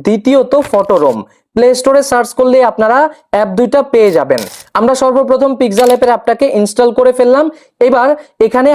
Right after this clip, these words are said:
হাতের ডান পাশে উপরে পাবো ডট ডট, এই ডট ডটের উপর ক্লিক করব। তারপর এখান থেকে আমরা ওপেন ডট পিএলপি ফাইলে ক্লিক করে ওপেন ডট পিএলপি তে ক্লিক করে দিব।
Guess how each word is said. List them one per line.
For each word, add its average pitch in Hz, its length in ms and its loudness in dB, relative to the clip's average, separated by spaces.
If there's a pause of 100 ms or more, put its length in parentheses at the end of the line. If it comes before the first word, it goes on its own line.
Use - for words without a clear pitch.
হাতের 233 280 0 (160)
ডান 208 180 0 (100)
পাশে 262 180 0 (100)
উপরে 247 280 0
পাবো 240 160 0 (140)
ডট 202 240 0
ডট, 285 140 0 (360)
এই 247 80 2 (120)
ডট 214 200 -2
ডটের 226 300 0
উপর 247 160 -2 (100)
ক্লিক 202 200 -2 (100)
করব। 127 200 -2 (400)
তারপর 220 240 0 (100)
এখান 269 160 0 (100)
থেকে 277 140 0 (100)
আমরা 233 160 0 (180)
ওপেন 262 280 0
ডট 262 220 0
পিএলপি 262 320 0
ফাইলে 262 180 2 (100)
ক্লিক 254 180 -2 (120)
করে 254 160 2 (420)
ওপেন 269 320 0
ডট 262 220 0
পিএলপি 262 340 0
তে 294 160 0
ক্লিক 240 180 0 (100)
করে 180 200 2
দিব। 131 120 -2